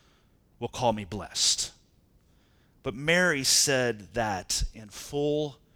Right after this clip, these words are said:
humility, realizing that the Son of God was chosen to be placed in her to do a miracle work in her first,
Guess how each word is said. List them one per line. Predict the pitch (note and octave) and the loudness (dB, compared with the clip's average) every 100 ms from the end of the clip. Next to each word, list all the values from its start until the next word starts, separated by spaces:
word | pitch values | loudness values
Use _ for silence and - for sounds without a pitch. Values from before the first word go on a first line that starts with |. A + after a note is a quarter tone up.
| _ _ _ _ _ | _ _ _ _ _
humility, | - - B2+ B2+ A#2 F#2 F2+ F2+ | -8 -4 0 2 0 -4 -14 -14
realizing | B2 D3+ D#3 A#2+ G#2 G#2+ A2+ G2+ | 0 6 8 8 4 -2 -6 -8
that | G2+ _ _ _ _ | -10 _ _ _ _
the | - | 0
Son | A2+ - - F#3 F3 G2+ - _ _ _ | 6 8 8 6 4 0 -6 _ _ _
of | C3+ A#2 | -6 -2
God | A#2+ A2 E2+ - - _ _ _ _ - | -2 -2 -4 -12 -20 _ _ _ _ -6
was | B2+ - | -2 4
chosen | - - D#3 C#3+ B2 | 6 6 4 -2 -6
to | A#2+ | -6
be | A#2 | -8
placed | G#2+ - C#3 A2+ - - _ - | -6 2 4 4 2 -2 _ -2
in | E3 F3+ | 0 0
her | D#3 B2 D3 G2 - - - - - - | -2 -2 -2 -2 -10 -20 -20 -20 -20 -14
to | - C#3+ | -8 -4
do | C#3 C3+ | 0 2
a | |
miracle | A#2+ A#2+ C3+ E3 F3+ F#3+ - F3+ E3 | 2 0 -2 0 2 0 -2 -4 -2
work | D3 C3+ A2+ - - | 2 2 2 -6 -4
in | C#3+ C#3+ | -2 -2
her | A2+ F3+ F#3+ | -2 -2 -2
first, | - D#3 F#2+ G2 - - - | -4 -4 -4 -2 0 0 -2